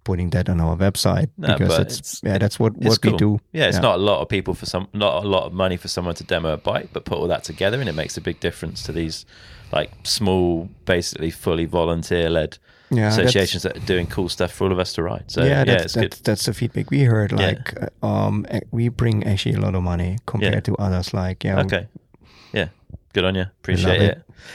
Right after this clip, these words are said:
Speaker 2: Nice. Before we wrap up then, I'll ask you both the same question. Like, what are you most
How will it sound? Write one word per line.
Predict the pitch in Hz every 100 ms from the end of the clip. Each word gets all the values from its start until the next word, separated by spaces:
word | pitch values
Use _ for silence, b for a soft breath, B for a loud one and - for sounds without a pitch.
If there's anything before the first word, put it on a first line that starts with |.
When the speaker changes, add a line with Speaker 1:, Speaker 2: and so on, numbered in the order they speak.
| B -
Speaker 2:
Nice. | 113 101
Before | - 123 147
we | 131
wrap | 120 -
up | 123 90
then, | 85 85 92 - _ _ _ -
I'll | 98
ask | 98 - -
you | 95
both | 104 98 -
the |
same | 92 90 87
question. | 98 - 82
Like, | 82
what | 101 113
are | 104
you | 110 107
most | 107 104 101 98 - -